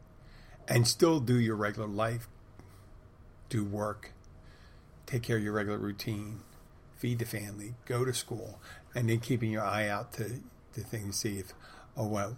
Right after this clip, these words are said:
if the thing comes close, if this hurricane comes close, we're gonna have to, uh, come up with a plan. And, uh,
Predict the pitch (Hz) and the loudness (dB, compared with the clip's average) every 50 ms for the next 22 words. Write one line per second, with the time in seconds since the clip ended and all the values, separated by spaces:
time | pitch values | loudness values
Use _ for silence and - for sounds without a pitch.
0 | - - 120 113 - 123 120 117 - 120 113 117 117 110 - - 110 107 104 107 | -8 -8 -6 -2 0 0 0 2 2 2 2 2 2 0 0 -2 -2 -2 -4 -6
1 | - - - 113 101 - 107 101 - - 107 - - 104 - - 110 107 104 104 | -6 -2 -2 0 0 -2 -4 -6 -4 -6 -6 -4 -4 -4 -2 0 0 -2 -2 -4
2 | - - 107 104 101 - 107 104 104 101 - - 170 120 101 98 - - - - | -6 -6 -6 -8 -8 -8 -8 -8 -8 -6 -2 0 0 0 0 -4 -8 -10 -12 -20
3 | - - - - - - - 135 113 107 104 107 101 101 95 95 98 92 - - | -20 -20 -20 -20 -18 -8 -4 -2 -2 0 0 -2 -2 -2 -4 -4 -6 -6 -4 -4
4 | 104 92 80 78 - - - - - - - - - - - - - - - - | -6 -6 -6 -10 -12 -18 -20 -20 -20 -20 -20 -20 -20 -20 -20 -20 -20 -20 -20 -12
5 | - - 104 101 104 - - 123 117 107 110 117 - - 101 85 - - - 120 | -6 -2 -2 -2 -2 -2 0 2 2 2 2 -2 -6 -10 -10 -10 -10 -6 -4 -2
6 | 110 107 104 98 87 82 - - - - - - - - - - - - - - | -2 -2 -2 -4 -8 -10 -12 -16 -20 -20 -20 -20 -20 -20 -20 -20 -20 -20 -20 -20
7 | - - - - - - - - - - - - - - - - - - - - | -20 -20 -20 -20 -20 -20 -20 -20 -20 -20 -20 -20 -20 -20 -20 -20 -20 -20 -20 -20
8 | - - - - - 117 95 98 98 98 98 98 - 101 104 104 113 | -20 -20 -16 -8 -6 -4 -2 -2 -2 -4 -4 -4 -4 -6 -6 -6 -6